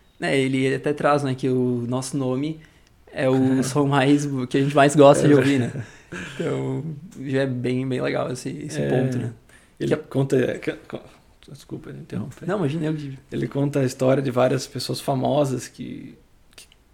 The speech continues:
Speaker 2: cara, que são viciados em saber nome das pessoas, que sabem nome de, da cidade inteira, que tratam todo mundo pelo nome. E, cara, faz uma diferença enorme, né?
Speaker 1: É, ele traz vários exemplos de presidentes dos, dos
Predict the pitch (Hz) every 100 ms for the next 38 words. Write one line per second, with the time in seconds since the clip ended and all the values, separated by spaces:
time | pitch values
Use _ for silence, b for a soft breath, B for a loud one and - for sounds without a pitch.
0 | _ - - 120 - - 131 139 147 147
1 | - 139 175 165 143 143 139 139 143 151
2 | 139 147 139 139 160 139 190 185 - 135
3 | 139 143 160 143 135 139 135 131 - 139
4 | 143 151 139 147 165 156 135 - 139 143
5 | 143 165 160 160 160 151 139 135 156 170
6 | 143 139 B B B B B B B B
7 | - - - - - - 370 330 180 165
8 | 139 120 113 139 110 107 113 117 120 135
9 | 127 131 135 131 131 135 143 139 135 135
10 | 139 131 - 135 127 131 135 131 143 143